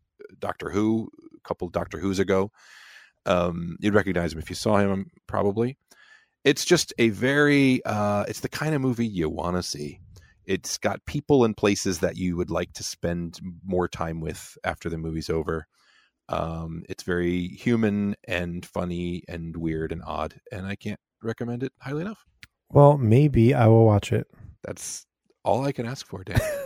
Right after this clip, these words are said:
Speaker 2: <laughs> I do look for random recommendations because there's so much choice. And I think, well, there's seven thousand movies available to me tonight, so I'll probably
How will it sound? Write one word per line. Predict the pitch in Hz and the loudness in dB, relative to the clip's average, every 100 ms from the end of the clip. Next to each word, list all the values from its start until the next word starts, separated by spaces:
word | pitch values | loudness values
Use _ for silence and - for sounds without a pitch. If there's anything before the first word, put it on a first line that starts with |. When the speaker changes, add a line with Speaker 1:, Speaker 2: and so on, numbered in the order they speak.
| 466 - _ _ | -12 -20 _ _
Speaker 2:
<laughs> | _ - - - - | _ -20 -20 -20 0
I | 139 | 2
do | 139 175 151 | 6 8 10
look | 135 | 8
for | - 120 113 | 6 6 10
random | 113 113 110 | 10 8 8
recommendations | 110 - 110 107 107 107 110 104 104 | 8 6 6 6 6 6 4 2 2
because | 110 - 120 120 | 0 0 2 6
there's | 120 - - - - _ _ | 4 4 -4 -14 -20 _ _
so | - - 190 | -2 6 8
much | 190 175 - | 8 6 2
choice. | - - 110 - - - - - _ _ _ _ _ _ _ _ | 0 6 6 4 -4 -6 -8 -16 _ _ _ _ _ _ _ _
And | 120 | 4
I | 120 | 4
think, | - 131 - | 6 4 4
well, | 113 165 175 | 6 8 8
there's | 131 113 | 8 4
seven | - 147 156 143 | 4 4 6 4
thousand | 123 123 127 120 120 | 6 8 8 8 8
movies | 120 107 95 | 8 8 6
available | 98 98 95 95 - | 6 6 6 4 0
to | - | 2
me | 101 98 | 2 2
tonight, | - 95 95 104 - | 0 2 2 2 0
so | - 110 | 4 8
I'll | 101 | 6
probably | - 165 165 113 113 107 104 | 6 4 4 4 4 4 4